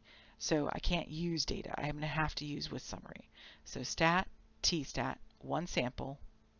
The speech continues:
with summary on this one. All right, so I'm gonna enter my values, which was four point three four, and then two point eight five,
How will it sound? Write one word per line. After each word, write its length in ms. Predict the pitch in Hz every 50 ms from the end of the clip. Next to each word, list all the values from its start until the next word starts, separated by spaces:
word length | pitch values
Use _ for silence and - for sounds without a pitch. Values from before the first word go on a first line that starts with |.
| - - 147
with 240 | 147 151 143 - -
summary 680 | - - - - - 117 - - - - - 214 - - - - - - - - - - - - - - -
on 140 | 127 120 -
this 180 | - - - -
one. 140 | - - - - - - - - - _ - - - _ _ - - - _ - - _ - - - - - - - - - - - -
All 80 | - 147
right, 160 | - - -
so 140 | - - 156
I'm 80 | 156 165
gonna 160 | 160 160 -
enter 300 | - 185 196 - - 220
my 160 | 202 190 185
values, 920 | 170 147 160 143 135 131 127 123 123 123 147 190 214 196 - - - - - - - - - - - -
which 200 | - 151 - -
was 200 | 151 147 143 -
four 300 | - - 165 160 165 170
point 400 | - - - 180 170 170 - -
three 260 | - - - 165 160 175
four, 560 | - - 151 143 139 143 139 151 185 233 - - - - - - - - - - - - - - - _ _ _ _ -
and 180 | - 151 147 147
then 380 | 143 139 143 143 143 147 143 -
two 300 | - - - - 175 165
point 340 | - - - - 156 156 - -
eight 160 | 143 - -
five, 680 | - 160 156 180 196 196 202 202 202 208 - - - -